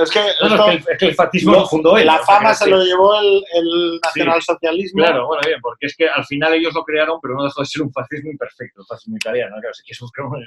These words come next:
Speaker 2: régimen totalitario, eh, no, opresivo, completamente basado, ¿no? en los principios fascistas, pues vete al nacionalsocialismo alemán, claro. Pero, porque eso, ¿no? Eh, pero, en, pero el tema es que está muy bien escrito,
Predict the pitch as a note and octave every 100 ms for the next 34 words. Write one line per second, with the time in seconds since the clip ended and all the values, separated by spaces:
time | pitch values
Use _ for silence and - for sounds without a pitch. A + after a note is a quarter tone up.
0 | A#2 A#2+ B2+ A#2 A#2 A2+ A2 B2+ B2 A#2
1 | A2 _ - _ _ B2+ A#2 A2+ A2+ A2+
2 | B2 A2+ B2 B2 A#2 A2+ C#3 C3 A#2 A#2+
3 | A#2+ B2 B2+ B2+ A#2+ A#2 A2 A#2+ A#2+ A#2+
4 | A#2+ A#2 - _ _ - B2+ B2 A#2+ -
5 | A#2+ A#2+ A#2 A#2 - B2 C#3 A#2+ A2 A#2
6 | A2+ A2 G#2+ G2+ G2+ G#2 G#2 G2 G2 G#2+
7 | - - F#2+ - - - - D#3 D3+ D3
8 | C#3 C3+ A2+ A#2 A2 C3 C#3+ C#3 C#3 C#3+
9 | C#3+ - _ C#3+ C#3 - D3 C#3+ C#3+ C#3+
10 | D3 E3 F#3 F#3+ - C3 C#3+ B2+ - C3
11 | E3+ F3 D#3 C#3+ - E3 E3+ D#3+